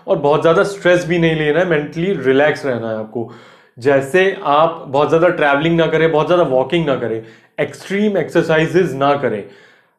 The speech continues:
और मेंटली भी आप अपने आप को रिलैक्स रखें। आयुर्वेद अनुसार अगर आप ये सब फॉलो नहीं करते हैं तो वात दोष बढ़ने के चांसेस होते हैं और वात दोष बढ़ेगा तो बहुत गंभीर बीमारियां जैसे हार्मोनल इम्बैलेंस और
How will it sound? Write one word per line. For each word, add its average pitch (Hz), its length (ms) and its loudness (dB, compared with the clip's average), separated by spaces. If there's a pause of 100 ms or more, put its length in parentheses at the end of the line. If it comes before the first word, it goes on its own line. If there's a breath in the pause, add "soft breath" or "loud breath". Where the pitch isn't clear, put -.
(120)
और 220 400 2
मेंटली 147 440 -2
भी 175 140 2
आप 170 220 4
अपने 156 180 -2
आप 151 160 0
को 175 80 2
रिलैक्स 127 380 0
रखें। 113 240 -8 (200)
आयुर्वेद 151 360 2
अनुसार 170 360 2
अगर 170 220 4
आप 170 200 0
ये 147 100 0
सब 165 200 -4
फॉलो 151 240 2
नहीं 143 220 -2
करते 143 320 -2
हैं 165 240 -2 (480 loud breath)
तो 185 60 6 (220)
वात 143 360 2
दोष 156 300 0
बढ़ने 135 320 -2
के 156 80 -2
चांसेस 143 460 -2
होते 131 280 -2
हैं 156 140 -2
और 175 240 0
वात 143 280 2
दोष 151 260 -2
बढ़ेगा 139 380 2 (360 loud breath)
तो 180 80 -2
बहुत 143 360 -2
गंभीर 143 300 -2
बीमारियां 135 500 -2
जैसे 123 320 -4 (400 loud breath)
हार्मोनल 147 600 2
इम्बैलेंस 135 600 -2 (640 soft breath)
और 185 260 2